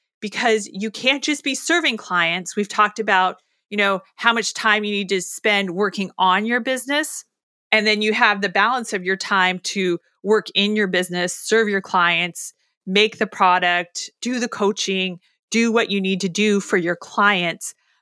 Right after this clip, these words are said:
But it's not a tit for tat. It's not that if you charge them two hundred seventy-five dollars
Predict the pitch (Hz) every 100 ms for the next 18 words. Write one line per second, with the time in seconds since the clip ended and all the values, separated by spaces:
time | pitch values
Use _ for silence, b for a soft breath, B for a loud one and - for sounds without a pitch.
0 | _ - 226 220 - - 226 220 - -
1 | 269 - 202 - 233 220 170 - 196 -
2 | 208 208 226 220 - 196 190 180 - _
3 | _ - 208 - 214 208 - 214 208 190
4 | 208 190 - 240 226 214 190 214 196 208
5 | 180 190 180 185 185 180